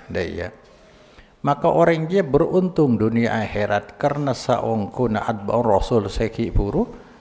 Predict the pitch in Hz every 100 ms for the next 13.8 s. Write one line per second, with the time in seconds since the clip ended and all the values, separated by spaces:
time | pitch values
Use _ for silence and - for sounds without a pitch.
0 | - 123 120 101 - 123 107 - 107 107
1 | 101 98 - 104 95 101 101 92 85 107
2 | 202 - - - _ _ - 110 95 -
3 | 139 110 110 - 110 101 95 90 87 82
4 | 87 82 - - 127 131 139 - 131 98
5 | 95 92 90 135 175 147 117 98 95 87
6 | 110 165 - - - - - 117 131 131
7 | 120 117 110 104 - - - - - _
8 | _ _ _ _ _ - 143 165 - 123
9 | 107 107 107 - 107 98 95 92 90 87
10 | 85 - - - - - - - _ -
11 | - - - - _ _ - 107 117 117
12 | 117 - 107 107 - - - 101 104 110
13 | 107 101 101 98 110 117 92